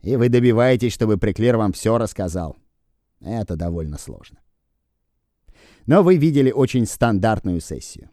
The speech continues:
Это была просто небольшая сессия, предназначенная для того, чтобы подлатать Преклира.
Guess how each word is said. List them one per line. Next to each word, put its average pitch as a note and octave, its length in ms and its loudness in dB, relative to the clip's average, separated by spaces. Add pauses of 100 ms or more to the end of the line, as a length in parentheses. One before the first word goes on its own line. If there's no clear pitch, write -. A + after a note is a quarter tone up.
(160)
Это F2+ 180 -10
была G2 180 -2
просто B2 300 -4
небольшая A2+ 600 0
сессия, A2+ 540 -2
предназначенная B2+ 920 -2
для C#3+ 120 0
того, A2+ 220 -2
чтобы B2 220 -2
подлатать A2 560 -2
Преклира. F2 440 -4